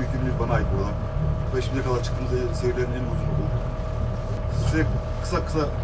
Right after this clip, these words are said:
aralarda göstereceğim durumları nasıl gittiğini. Seyirimizin çok güzel geçeceğini düşünüyorum.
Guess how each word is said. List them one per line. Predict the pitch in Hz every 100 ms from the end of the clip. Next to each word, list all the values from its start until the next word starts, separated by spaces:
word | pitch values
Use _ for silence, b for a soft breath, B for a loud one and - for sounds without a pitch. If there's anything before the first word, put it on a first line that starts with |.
| -
aralarda | 139 143 139 143 147 131 - - - - 131 139
göstereceğim | 139 151 - - - -
durumları | - - - 113
nasıl | - - -
gittiğini. | - - - - - - - - - - - - - - - - -
Seyirimizin | 131 127 -
çok | 139 -
güzel | 127
geçeceğini | - - -
düşünüyorum. | - -